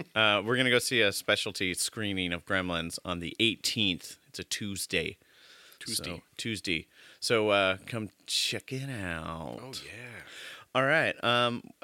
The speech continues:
Speaker 1: welcome back to the podcast. Trevor, how you been?
Speaker 2: Oh, good.
Speaker 1: The
Speaker 2: Fine. Just doing the thing.
Speaker 1: This
Speaker 2: I had a
Speaker 1: t-
Speaker 2: conversation with a friend at a show last night.
Speaker 1: Oh, yeah?
Speaker 2: Local Frederick show. And, uh, the conversation went like this. "Oh, hey, man. How you doing?" He was like,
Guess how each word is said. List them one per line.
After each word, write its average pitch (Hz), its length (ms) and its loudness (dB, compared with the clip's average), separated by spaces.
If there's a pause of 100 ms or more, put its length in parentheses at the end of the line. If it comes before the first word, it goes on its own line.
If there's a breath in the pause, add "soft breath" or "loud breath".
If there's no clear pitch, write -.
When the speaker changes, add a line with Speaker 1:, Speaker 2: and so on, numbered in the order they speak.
(120)
Speaker 1:
welcome 160 340 2
back 135 200 4
to 117 80 -8
the 107 60 -6
podcast. 117 400 0
Trevor, 214 260 2
how 170 160 0
you 202 160 2
been? 104 440 2 (580 loud breath)
Speaker 2:
Oh, 180 200 4
good. 113 440 0 (100)
Speaker 1:
The 147 100 0
Speaker 2:
Fine. 113 440 2
Just - 260 -6 (680 soft breath)
doing 120 260 0
the 120 60 0
thing. 110 460 0 (120)
Speaker 1:
This 123 100 2
Speaker 2:
I - 20 6
had 135 40 4
a - 40 2
Speaker 1:
t- - 40 -6
Speaker 2:
conversation 120 840 2
with 104 180 -8
a - 40 -20
friend 101 420 -2
at 87 300 -6
a 82 260 -8
show 90 200 -4
last 82 260 -6
night. 87 180 -8 (580)
Speaker 1:
Oh, 117 120 2
yeah? 92 220 -2
Speaker 2:
Local 85 380 -10 (560 soft breath)
Frederick 92 280 -4
show. 104 180 -2 (140)
And, 123 360 6
uh, 113 380 4
the 120 100 -2
conversation 131 520 0
went 127 120 -4
like 117 140 -6
this. 123 180 -6 (240 loud breath)
"Oh, 175 80 0
hey, 220 160 2
man. 175 280 4
How 185 100 -4
you 185 100 0
doing?" 135 360 2
He 107 60 -10
was 107 100 -8
like, 104 140 -6